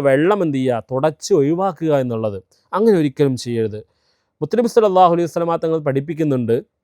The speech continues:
നമ്മുടെ ശരീരത്തിൽ വുളു എടുക്കുന്ന സമയത്ത് അതിൻ്റെ വെള്ളം എപ്പോഴാണോ വറ്റിപ്പോകുന്നത്, അപ്പോൾ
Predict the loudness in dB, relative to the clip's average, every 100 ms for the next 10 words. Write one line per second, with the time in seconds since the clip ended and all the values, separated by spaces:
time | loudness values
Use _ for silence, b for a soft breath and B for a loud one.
0 | _ _ _ _ _ 0 2 4 4 4
1 | 4 2 2 0 2 2 2 2 0 -6
2 | _ -2 -2 0 -2 -2 -2 -2 0 0
3 | -2 b b -2 2 4 6 6 6 4
4 | 6 4 2 -6 -8 2 4 6 4 6
5 | 8 8 6 0 -4 0 2 2 2 2
6 | -2 _ _ _ -12 -8 0 4